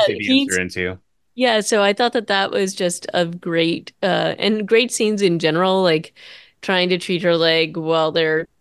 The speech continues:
Speaker 2: talking about all this other stuff that they're doing. Big John and Bernie are, like, taking supplies and, and doing all these, like, I don't know, like, runs for, for rations and all sorts of things.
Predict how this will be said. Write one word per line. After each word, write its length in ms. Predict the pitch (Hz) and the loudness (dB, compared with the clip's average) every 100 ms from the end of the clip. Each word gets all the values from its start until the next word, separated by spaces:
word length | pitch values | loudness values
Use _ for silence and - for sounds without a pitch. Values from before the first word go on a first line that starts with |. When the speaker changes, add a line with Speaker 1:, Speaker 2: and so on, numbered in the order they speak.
| _ | _
Speaker 2:
talking 360 | 208 175 185 | -4 -2 0
about 180 | 160 160 | 0 2
all 160 | - 160 | 0 0
this 160 | 160 | -2
other 160 | 170 160 | -2 -2
stuff 240 | - 165 | -2 -4
that 180 | 175 170 | -4 0
they're 100 | 165 | -2
doing. 400 | 160 156 156 156 | 2 2 2 0
Big 240 | 156 180 180 | 0 -2 0
John 260 | 180 170 | 0 2
and 100 | 170 | 2
Bernie 360 | 156 156 160 160 | 0 0 0 0
are, 40 | |
like, 240 | 156 156 - _ _ _ - | 0 -2 -6 _ _ _ -4
taking 360 | 190 185 185 | -4 0 0
supplies 800 | 170 156 - 165 165 165 165 156 | 0 -6 -2 0 2 2 2 0
and, 240 | 165 160 156 | -2 -2 -2
and 220 | 165 156 | -2 -2
doing 340 | 160 147 165 | -4 -4 -2
all 100 | 165 | 0
these, 200 | 160 151 | 0 0
like, 360 | 156 160 156 - _ _ _ _ _ - | 0 0 -2 -10 _ _ _ _ _ -10
I 80 | 180 | -4
don't 140 | 165 | -2
know, 180 | 165 160 | 0 -2
like, 320 | 151 - 156 _ _ | -2 -4 -6 _ _
runs 580 | 175 180 175 170 170 - | -2 2 2 2 0 -2
for, 400 | - 160 - - | 0 0 -2 -4
for 240 | 175 160 | -2 -2
rations 720 | 156 165 175 - 185 170 170 175 | 0 -4 -4 -4 -2 0 -2 -2
and 100 | 165 | -2
all 140 | 165 | -2
sorts 260 | - 165 165 | -4 -6 -6
of 120 | 160 | -2
things. 520 | 170 165 160 160 - | 0 0 0 -2 -4